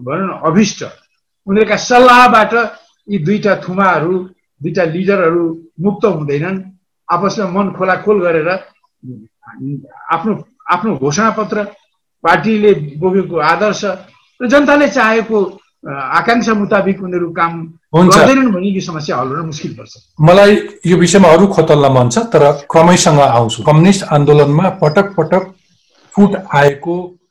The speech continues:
Speaker 2: इतिहास छ। तपाईँ आफै पनि त्यो फुटमा पर्नुभएको एकजना शिकार हो। तर मैले तपाईँलाई जोड्न खोजेँ कहाँ भने एमाले र माओवादीको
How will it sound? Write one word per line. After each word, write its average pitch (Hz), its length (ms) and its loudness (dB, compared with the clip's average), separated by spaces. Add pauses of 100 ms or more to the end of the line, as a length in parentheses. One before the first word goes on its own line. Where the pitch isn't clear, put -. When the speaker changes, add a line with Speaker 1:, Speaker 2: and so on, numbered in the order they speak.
Speaker 2:
इतिहास 143 560 -10
छ। - 40 -20 (380)
तपाईँ 147 260 -10 (100)
आफै 147 320 -8
पनि 151 500 -12 (400)
त्यो 127 100 -14
फुटमा 139 640 -10
पर्नुभएको 139 640 -6
एकजना 123 280 -12
शिकार 123 460 -12
हो। - 120 -20 (840)
तर 277 120 0
मैले 247 240 -2
तपाईँलाई 202 380 -4
जोड्न 151 400 -4
खोजेँ 202 260 -4
कहाँ 156 260 -4
भने 151 480 -10 (140)
एमाले 196 440 -4
र 220 100 -4
माओवादीको 180 1040 -8